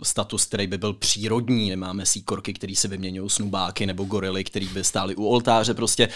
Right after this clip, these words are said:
to je něco, co jsme vymysleli my a my jako lidi to i můžeme upravovat. Ale,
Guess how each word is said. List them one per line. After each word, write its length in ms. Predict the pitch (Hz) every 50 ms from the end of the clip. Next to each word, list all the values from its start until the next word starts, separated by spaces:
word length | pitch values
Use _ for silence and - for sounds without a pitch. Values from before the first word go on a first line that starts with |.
| - - - -
to 100 | - 120
je 60 | 120
něco, 240 | 131 127 123 - 120
co 100 | - 123
jsme 160 | - - 120
vymysleli 480 | 120 117 120 117 - - 123 120 127 123
my 160 | 120 120 120
a 60 | 120
my 120 | 120 117 117
jako 200 | 113 113 - 120
lidi 200 | 110 107 113 104
to 120 | 127 92
i 60 | 104 117
můžeme 300 | 110 110 101 113 117 95
upravovat. 500 | 107 107 113 110 113 110 113 110 110 - - - - - - - -
Ale, 440 | - 113 113 113 113 113 117 113